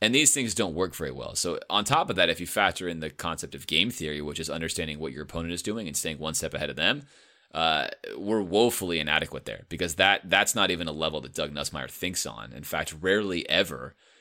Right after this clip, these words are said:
do we see play calls that are factoring that in. We sort of just run whatever play we want. And that is, is massively detrimental, not only to the offensive line,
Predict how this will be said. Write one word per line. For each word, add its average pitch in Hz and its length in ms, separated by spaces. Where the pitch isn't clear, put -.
do 90 140
we 80 100
see 80 220
play 85 240
calls 67 320
that 73 100
are 67 60
factoring 78 720
that 71 200
in. 82 180
We 87 120
sort 117 240
of 85 80
just - 200
run 87 300
whatever 82 460
play 78 200
we 69 140
want. 69 400
And 90 120
that 117 160
is, 87 300
is 80 320
massively 87 640
detrimental, 76 500
not 76 160
only 90 220
to 78 100
the 76 120
offensive 69 440
line, 69 400